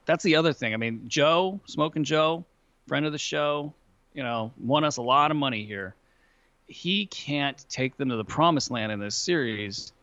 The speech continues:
Donovan can, because dude is unstoppable in many ways. Like, the elevation he gets on that jumper is just, I mean, it might be the best in the league as far as the pure height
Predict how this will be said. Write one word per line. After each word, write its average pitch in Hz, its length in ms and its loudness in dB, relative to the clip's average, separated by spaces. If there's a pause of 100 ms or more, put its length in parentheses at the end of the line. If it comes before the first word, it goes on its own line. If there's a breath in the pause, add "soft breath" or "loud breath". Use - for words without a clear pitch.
(840)
Donovan 226 420 6
can, 147 400 0 (580)
because 139 320 -2 (300)
dude 202 240 2
is 110 120 -4
unstoppable 107 840 -4
in 98 80 -8
many 127 180 -2
ways. 107 320 -2
Like, 107 220 -6
the 135 180 -4
elevation 160 460 2
he 127 100 -2
gets 131 220 -2
on 110 100 -4
that 101 140 -4
jumper 107 380 -4
is 92 360 -8 (560 soft breath)
just, - 520 -4 (220)
I - 60 -8
mean, 113 140 -2
it 127 40 2
might 202 180 2
be 208 80 2
the 107 80 0
best 123 280 -2
in 117 80 -2
the 95 80 -4
league 95 480 -4 (400)
as 120 80 -10
far 120 220 -2
as 107 180 -6
the 104 140 -10
pure 135 280 0
height 123 440 -4